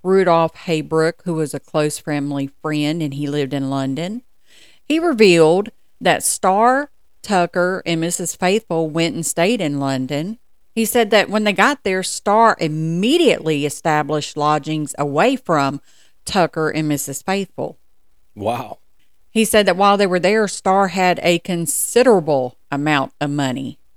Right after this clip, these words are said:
Speaker 1: She purchased clothes, and she entertained freely.
Speaker 2: What does that mean?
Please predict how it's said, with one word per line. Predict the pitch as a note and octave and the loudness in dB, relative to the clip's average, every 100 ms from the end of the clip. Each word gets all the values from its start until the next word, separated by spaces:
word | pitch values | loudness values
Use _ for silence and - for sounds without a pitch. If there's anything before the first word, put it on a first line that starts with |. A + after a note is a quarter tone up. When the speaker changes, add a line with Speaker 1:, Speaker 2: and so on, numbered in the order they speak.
| - - - | -20 -20 -16
Speaker 1:
She | - F3+ | -4 0
purchased | F#3 F3+ D#3+ C#3 - | 2 2 0 -6 -8
clothes, | D#3+ D#3 F3+ G3 G#3 G#3 - - - - _ - - | -2 0 2 0 -2 -8 -14 -20 -20 -20 _ -18 -2
and | F#3+ G3 G3 - | 0 2 0 -6
she | F#3+ - B3+ D4 | -10 -6 -4 -4
entertained | G#3+ G#3 G3+ A3 G#3 G#3+ - - | -4 -4 -6 -4 -4 -6 -10 -6
freely. | A#3+ C#4+ C#4+ F3+ C3 A#2+ - - - - - | -2 -2 -2 -4 -4 -8 -18 -20 -20 -20 -18
Speaker 2:
What | - B2+ | 2 4
does | C3 | 6
that | A#2+ C#3+ | 4 4
mean? | B2 G2+ | 2 0